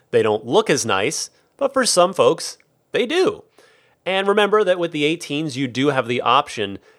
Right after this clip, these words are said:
to take those aero caps, those sort of, uh, hub caps, off of the, the aero wheel and, and just go with that sort of asterisk spoke pattern that's underneath. Now,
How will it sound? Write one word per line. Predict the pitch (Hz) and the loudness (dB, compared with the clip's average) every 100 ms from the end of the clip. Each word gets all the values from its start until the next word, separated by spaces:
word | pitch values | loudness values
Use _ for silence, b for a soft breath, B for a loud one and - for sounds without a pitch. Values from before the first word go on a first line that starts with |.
| b | b
to | - | -10
take | - - 160 - | -8 -4 -4 0
those | 131 123 123 | 0 0 -4
aero | - 135 139 127 | 0 2 2 0
caps, | 120 - 123 117 - - - | -4 -4 0 0 -2 -8 -8
those | 147 110 | -8 -8
sort | - 117 | -4 -2
of, | 107 98 | -2 -2
uh, | 104 98 98 | 0 0 -2
hub | 95 131 127 | 0 -2 -2
caps, | 123 104 98 - - b b b - | -2 0 0 -8 -12 b b b 0
off | 147 175 117 - | 2 4 2 -2
of | - 110 | -6 -4
the, | 113 101 | 0 0
the | - 120 120 | -2 -4 0
aero | 107 107 | 4 4
wheel | 104 107 98 90 b b b - | 2 0 0 -2 b b b -8
and, | 113 107 | -6 -6
and | - 123 113 | -6 -6 -4
just | 127 - | -4 -2
go | 135 123 | 2 2
with | 120 | 2
that | 110 101 | -2 -4
sort | - 117 | 0 -2
of | 107 - | -2 -4
asterisk | 107 135 - 135 104 101 - - b b | 0 0 0 -2 -2 -2 -6 -8 b b
spoke | - - - 139 139 - | -6 -4 0 0 0 -4
pattern | 113 101 104 95 | -2 0 -2 -4
that's | 95 - - | -6 -8 -8
underneath. | 117 107 95 101 95 - _ b b b b | -8 -6 -8 -8 -12 -14 _ b b b b
Now, | 120 117 110 | 2 4 2